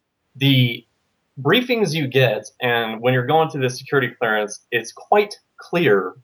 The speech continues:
You know, there's no, it's not ambiguous what's gonna happen to you if you reveal this type of information. It's,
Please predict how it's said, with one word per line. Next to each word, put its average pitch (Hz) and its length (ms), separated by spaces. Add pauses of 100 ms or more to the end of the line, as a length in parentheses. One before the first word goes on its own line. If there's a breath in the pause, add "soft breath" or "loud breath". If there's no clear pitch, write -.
(540)
You 135 80
know, 123 140
there's 170 280
no, 196 420 (200)
it's 160 140
not 196 200
ambiguous 127 880 (200)
what's 123 320
gonna 110 180
happen 123 320
to 117 60
you 123 300
if 117 200
you 110 120
reveal 107 260
this 113 180
type 123 140
of 104 140
information. 110 760
It's, 123 280